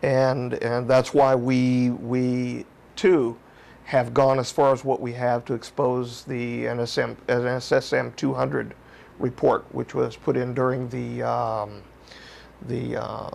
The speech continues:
um, Ford administration, which I believe was written by, um, um, Doctor Henry Kissinger, wherein he suggested the, the, um,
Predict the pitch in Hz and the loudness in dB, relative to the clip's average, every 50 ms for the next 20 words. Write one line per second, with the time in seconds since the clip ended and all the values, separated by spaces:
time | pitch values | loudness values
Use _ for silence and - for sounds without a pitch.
0 | - - - 107 107 - - - - - - - 156 165 165 143 135 120 131 120 | -12 -12 -10 -10 -10 -14 -16 -20 -20 -14 -4 2 6 6 6 6 4 0 0 -4
1 | 120 117 - - 131 127 120 - - 139 127 151 - - 131 123 131 135 143 139 | -4 -4 -2 -2 0 0 0 -2 -2 -4 -4 -4 -4 -4 -4 -2 0 0 0 0
2 | 131 127 123 131 135 139 135 - 127 123 120 120 123 120 117 117 117 117 113 113 | 0 -2 -2 0 -2 -2 -2 -4 -6 -4 -2 0 0 0 0 -2 -2 -4 -6 -6
3 | 110 107 110 110 110 113 113 - - - - - - - - - - - - 131 | -4 -4 -4 -4 -4 -8 -12 -16 -20 -20 -20 -20 -20 -20 -20 -20 -16 -8 -6 -6
4 | - 117 113 - - - - - - - - - 123 123 120 - 117 120 143 117 | -4 -4 -4 -6 -6 -10 -12 -14 -16 -14 -6 -2 0 0 0 -2 -4 -6 -6 -6
5 | 113 107 - - 165 160 - - 147 139 - - 98 - - - - - - - | -8 -8 -4 -2 -2 -2 -2 -4 -8 -8 -8 -12 -14 -14 -14 -18 -20 -20 -20 -20
6 | - - - - - - - - - - - 123 131 135 131 127 127 127 127 123 | -20 -20 -20 -20 -20 -20 -20 -20 -20 -10 -2 2 6 6 8 8 8 6 4 4
7 | 123 123 120 135 135 127 123 - 147 123 113 - 143 135 131 - - 143 131 113 | 0 0 0 2 2 2 2 0 -4 -2 2 4 4 4 4 2 0 -2 -2 -2
8 | 113 117 127 127 127 123 123 123 123 - - - 117 117 123 120 117 117 113 113 | -2 -4 -2 -2 0 -2 -2 -4 -4 -6 -8 -8 -8 -6 -6 -4 -4 -6 -8 -8
9 | 113 113 - 104 104 107 107 101 101 | -10 -10 -10 -10 -10 -10 -12 -12 -14